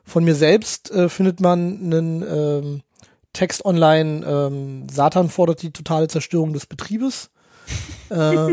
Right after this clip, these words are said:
ich glaube, damit sollte man den Text finden, ähm, der noch auf meiner Masterarbeit, ähm, basiert. Und wer, äh, ja, ich hab noch mehr,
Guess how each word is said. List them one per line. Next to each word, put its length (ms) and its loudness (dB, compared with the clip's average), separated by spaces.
ich 80 -2
glaube, 160 2
damit 280 4
sollte 220 4
man 140 6
den 200 2
Text 460 -4
finden, 380 0
ähm, 600 2
der 120 4
noch 100 2
auf 140 -2
meiner 160 0
Masterarbeit, 920 -2
ähm, 420 -4
basiert. 520 0
Und 260 -2
wer, 1080 0
äh, 120 -14
ja, 100 -10
ich 60 -6
hab 80 -8
noch 100 -2
mehr, 320 2